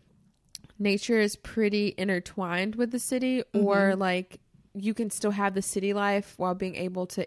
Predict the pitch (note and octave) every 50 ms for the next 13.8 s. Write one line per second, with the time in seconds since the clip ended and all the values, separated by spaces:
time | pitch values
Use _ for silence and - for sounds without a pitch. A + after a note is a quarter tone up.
0 | - - F#3+ F#3 F3+ F#3 F#3 F#3 F3+ F3 F3 F3+ F3+ E3+ - - - D3+ E3 -
1 | - - G#3+ G#3+ - - B3 A#3 A#3+ A#3 A#3+ - - B3+ A#3+ A#3+ B3 A#3+ A#3 A3
2 | G#3 F#3 F3+ F#3+ G3+ - - - - - - _ _ - G3+ G#3 G3+ G3 G3 F#3+
3 | F#3+ F#3 F3+ F#3 F#3 F#3 F#3 F#3 F#3 F#3 - _ _ _ _ _ _ _ - F#3
4 | G3 G#3+ A3+ A#3 A#3 G#3+ - - A3+ G#3+ G#3 G3+ G3 F#3+ F3+ F3+ - - - F#3+
5 | F#3+ F#3+ F#3+ F#3 - - - - - _ _ _ _ _ _ _ _ _ _ _
6 | _ _ - G3 G3 F#3+ F#3 F3+ F3 F3+ F#3 F#3 F#3 F#3 F3+ F3+ F3+ F3+ F#3 F#3
7 | F#3+ G3 _ _ _ _ _ _ _ _ _ - - G3 G#3 G3 G3 F#3+ F#3+ F#3
8 | - - F#3+ F3+ F#3 F#3 F#3+ F#3+ - - F#3+ F#3+ F#3+ G3 F#3+ F#3+ F#3+ F#3+ F#3+ F#3+
9 | - D4 E4 D4 A#3+ A3 G#3 - G3 G3+ F#3+ G3+ - - - G3+ G3 - - G3+
10 | F#3+ F#3 G3 F#3+ F#3 F#3 F#3 F#3 G3+ A3 C#4+ E4 G4+ G4+ - - - - - -
11 | - F#3+ G#3 A#3 C4 D#4 D4 - D#4+ D#4 D4+ - - D#4+ D#4+ D#4+ D#4 D#4+ A#3+ A#3
12 | - - B3 B3+ - G#3+ G#3 G#3 G#3+ - G#3+ G#3+ G#3+ G#3 G#3 G3+ G3+ F#3+ F3+ F3
13 | - - - F#3+ F3 - F#3 F3 E3+ E3+ - - E3+ E3+ F3+ F#3